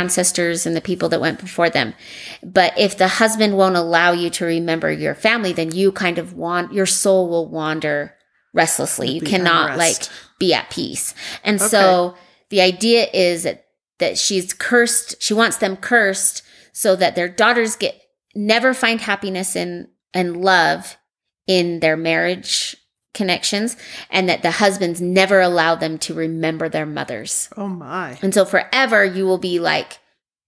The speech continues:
Speaker 1: restless in your, even in death.
Speaker 2: In death.
Speaker 1: And so she, this is, like, a heavy curse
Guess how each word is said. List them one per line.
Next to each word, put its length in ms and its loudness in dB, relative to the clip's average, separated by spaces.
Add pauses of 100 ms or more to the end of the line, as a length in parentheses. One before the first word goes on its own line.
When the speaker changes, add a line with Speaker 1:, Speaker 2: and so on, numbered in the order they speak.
(580)
Speaker 1:
restless 540 2
in 200 -4
your, 240 -4
even 260 0
in 160 -4
death. 260 0
Speaker 2:
In 60 -10
death. 380 -16 (640)
Speaker 1:
And 100 0
so 120 4
she, 180 0
this 200 2
is, 180 2
like, 200 2
a 100 0
heavy 360 0
curse 680 -4